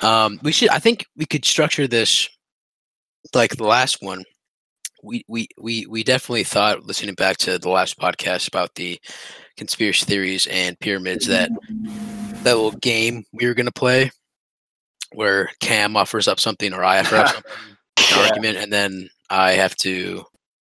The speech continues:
Speaker 1: um, debunk it or agree with it. And if I agree with it, I have to elaborate on why I do. Um, and then we can, like, fall in-, into a discussion. I think
Speaker 2: Right, and then we have,
Speaker 1: we're
Speaker 2: like, a
Speaker 1: yeah.
Speaker 2: response to,
Speaker 1: We
Speaker 2: we respond to whatever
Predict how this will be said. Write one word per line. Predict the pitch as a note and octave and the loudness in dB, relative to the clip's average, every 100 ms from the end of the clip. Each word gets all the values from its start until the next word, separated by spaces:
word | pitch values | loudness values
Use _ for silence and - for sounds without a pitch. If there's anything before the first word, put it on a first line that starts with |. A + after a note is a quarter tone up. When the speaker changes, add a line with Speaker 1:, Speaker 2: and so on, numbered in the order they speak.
| _ _ _ _ _ - | _ _ _ _ _ -16
Speaker 1:
um, | F2+ F2+ F2+ - | -12 -12 -14 -12
debunk | F#2+ - G2 - | -8 0 0 2
it | G2 - | 0 0
or | G2+ G2+ F#2+ | -2 -2 -2
agree | F2+ G2+ | -4 -4
with | G2+ G#2 | -4 -2
it. | G#2 F2+ - | -2 -2 -8
And | F#2+ | -6
if | F2+ | -2
I | F#2 | -2
agree | F2+ G2+ | -2 -6
with | F2+ | -2
it, | G2 | 0
I | |
have | F#2 | 0
to | - F2+ F2 F2+ | -2 -4 -4 -4
elaborate | F2+ F2+ F#2 G2 F#2 | 0 0 2 0 2
on | F2+ F2+ | 0 -2
why | F2+ F#2+ | 0 2
I | F#2+ | 0
do. | G2 G#2 - _ - - - _ _ | -2 -6 -8 _ -20 -20 -20 _ _
Um, | F#2 F2 F#2 | -4 -2 -2
and | |
then | G2 | -4
we | F#2 | -6
can, | F#2+ | -4
like, | F2 - | -6 0
fall | F#2+ F2+ | 0 0
in-, | F2+ E2+ - - | -6 -10 -10 -10
into | F#2+ - | -8 -8
a | F2+ | -4
discussion. | - - F2+ A2 A2 - _ | -4 -2 -2 -2 -6 -12 _
I | A2+ | -2
think | - | 4
Speaker 2:
Right, | C#3+ A2+ | 4 6
and | E3+ | 4
then | D#3 | 4
we | |
have, | D#3 | 2
Speaker 1:
we're | B2 | 2
Speaker 2:
like, | A#2+ | -2
a | |
Speaker 1:
yeah. | A#2 | -2
Speaker 2:
response | - - B2 A2+ A2+ - - - | -4 0 4 4 4 -2 -10 -8
to, | B2+ A2 G#2 | -2 2 2
Speaker 1:
We | |
Speaker 2:
we | G#2 A2 | 0 -6
respond | A2+ - A#2 A2 B2+ | -6 0 2 2 -4
to | |
whatever | A2 A#2 G2+ G2 F#2+ F#2+ | 0 2 2 0 -4 -6